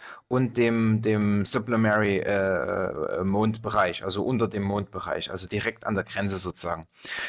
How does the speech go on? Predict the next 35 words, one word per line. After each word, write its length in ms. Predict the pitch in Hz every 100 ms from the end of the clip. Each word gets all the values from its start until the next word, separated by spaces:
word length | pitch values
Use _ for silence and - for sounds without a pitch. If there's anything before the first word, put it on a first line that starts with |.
| -
Teilweise 360 | 117 127 143
bewegt 400 | 131 117 123 131
es, 360 | 131 131 - - - - -
äh, 180 | 113 113
bewegt 340 | 107 120 113
sich 120 | 120
so 100 | -
ein 120 | 117
Komet 320 | 110 113 120 117
auch 160 | 110
ins 240 | - 110 113
Äther 320 | 127 139 123
rein, 360 | 98 104 156 190
also 220 | 120 110
in 120 | 113
die 200 | 104 95
höhere 440 | 110 143 180 175
Schicht, 400 | 143 - - -
in 80 | 123
die 100 | 113
Supermond-, 680 | 117 165 151 139 151 160 -
Mondschicht, 760 | 143 151 165 - 185 - - -
ne? 240 | 117 147 180 - - - - -
Und, 440 | 127 127 131 123 -
äh, 220 | 123 117 - - _
daher 360 | 107 123 143
bleibt 480 | 123 - 101 123 -
der 220 | 135 123
teilweise 480 | - 117 117 120 120
so 160 | 110 107
lange 260 | 107 120
in 140 | 120 110
dieser 260 | 110 120
stabilen 520 | 113 110 98 113 120 107
Form. 500 | - 104 117 90